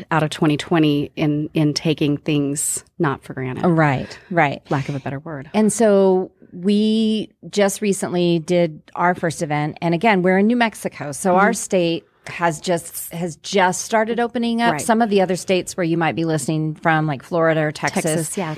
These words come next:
Speaker 2: you've been open for a long time.
Speaker 1: Mm-hmm.
Speaker 2: So you've
Speaker 1: Yeah.
Speaker 2: been doing things. But
Speaker 1: Mm-hmm.
Speaker 2: for, in here in New Mexico, doing live in-person events is still kind of a big deal.
Speaker 1: Right. Yeah. And especially in our location of the state.
Speaker 2: Right,
Speaker 1: We, we were,
Speaker 2: exactly.
Speaker 1: we were hit a little bit harder with things and
Speaker 2: Mm-hmm.
Speaker 1: under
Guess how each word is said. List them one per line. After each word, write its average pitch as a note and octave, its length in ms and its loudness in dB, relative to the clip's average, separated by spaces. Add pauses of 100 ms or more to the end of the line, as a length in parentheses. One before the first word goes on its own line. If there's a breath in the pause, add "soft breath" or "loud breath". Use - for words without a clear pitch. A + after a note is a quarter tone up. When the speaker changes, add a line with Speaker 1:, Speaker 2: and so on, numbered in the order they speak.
(120)
Speaker 2:
you've A#3+ 160 0
been G#3 120 4
open E3 260 0
for D#3+ 120 2
a D3 80 2
long C#3 200 -4
time. D3+ 360 0
Speaker 1:
Mm-hmm. D#3 100 0
Speaker 2:
So D#3+ 340 4
you've D3+ 120 -2
Speaker 1:
Yeah. F3+ 160 0
Speaker 2:
been E3+ 100 2
doing F3 360 2
things. B2+ 340 -8
But F3 160 2
Speaker 1:
Mm-hmm. D#3 100 -4
Speaker 2:
for, E3+ 140 -8
in F#3+ 160 0
here G#3+ 240 0
in G3 80 4
New E3+ 100 4
Mexico, F#3 540 -2
doing D#3 320 -4
live D#3+ 480 2
in-person D#3+ 520 -4
events D3+ 360 -2
is D#3+ 100 -8
still E3 180 -6
kind E3+ 200 -6
of D3+ 80 -2
a C#3+ 60 -4
big C3+ 200 -8
deal. G2 300 -8
Speaker 1:
Right. D3 400 0
Yeah. D#3+ 260 0
And G3 180 4
especially F#3+ 480 0
in E3 100 -2
our D#3+ 480 -2 (480)
location F3 500 -2
of B2+ 80 -8
the B2 80 -10
state. - 380 -12 (100)
Speaker 2:
Right, G3 280 2
Speaker 1:
We, E3+ 140 2
we D#3 80 -4
were, E3 60 2
Speaker 2:
exactly. E3 260 0
Speaker 1:
we D#3 60 -4
were E3+ 60 0
hit E3+ 200 -2
a E3 60 -2
little D#3 140 -2
bit F#3 120 -2
harder E3+ 360 -2
with E3+ 200 -8
things E3 420 -2
and E3+ 400 4
Speaker 2:
Mm-hmm. D3+ 80 2
Speaker 1:
under D3+ 320 -2